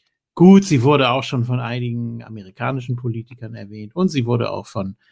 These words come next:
Merkel und Genscher und Stoiber und anderen erwähnt über die letzten Jahrzehnte. Aber das ignorieren wir jetzt einfach mal.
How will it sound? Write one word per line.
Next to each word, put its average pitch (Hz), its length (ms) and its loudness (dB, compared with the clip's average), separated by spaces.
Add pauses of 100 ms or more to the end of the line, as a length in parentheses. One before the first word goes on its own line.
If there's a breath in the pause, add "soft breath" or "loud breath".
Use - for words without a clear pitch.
(420 loud breath)
Merkel 120 520 0
und 98 420 -8
Genscher 104 600 -6
und 76 380 -6
Stoiber 117 560 4
und 131 160 6
anderen 220 320 4
erwähnt 214 560 4 (400 loud breath)
über 226 220 2
die 214 100 2
letzten 190 320 0
Jahrzehnte. 185 600 -2
Aber 208 260 0
das 202 160 -4
ignorieren 202 400 4
wir 202 80 4
jetzt 165 140 -2
einfach 143 260 -6
mal. 151 380 -2